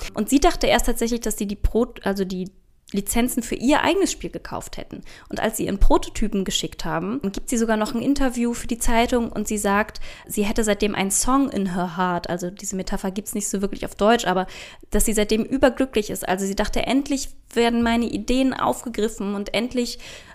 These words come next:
ne, hab ich, ne, kann ich meine Message verbreiten und werde ich gesehen. Und tja, dann stellte sich halt ziemlich schnell raus, dass Parker Brothers eben nicht ihr Spiel veröffentlicht, sondern quasi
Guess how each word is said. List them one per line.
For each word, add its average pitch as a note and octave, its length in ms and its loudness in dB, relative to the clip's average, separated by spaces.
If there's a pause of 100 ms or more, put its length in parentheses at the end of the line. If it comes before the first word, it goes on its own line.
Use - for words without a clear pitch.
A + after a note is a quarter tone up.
(220)
ne, B3 320 0
hab A#3 100 2
ich, - 280 0 (420)
ne, A#3+ 240 -2 (200)
kann A#3+ 180 8
ich C4 120 2
meine G#3+ 320 4
Message C4+ 380 4
verbreiten A3 800 2
und G3+ 120 -2
werde G#3 200 2
ich - 160 -8
gesehen. C4+ 760 4 (460)
Und A3 360 -2
tja, G#3 260 2
dann F#3+ 140 -2
stellte G#3 240 0
sich G#3 180 -2
halt G#3 100 2
ziemlich A3 280 -2
schnell G#3 180 0
raus, G3+ 460 2
dass G#3 200 -2
Parker G3+ 300 2
Brothers G#3 380 0
eben G3 280 -2
nicht A3+ 340 -2 (100)
ihr B3 220 4
Spiel C#4 260 0
veröffentlicht, - 640 -4
sondern A3+ 280 -2
quasi A3+ 440 -2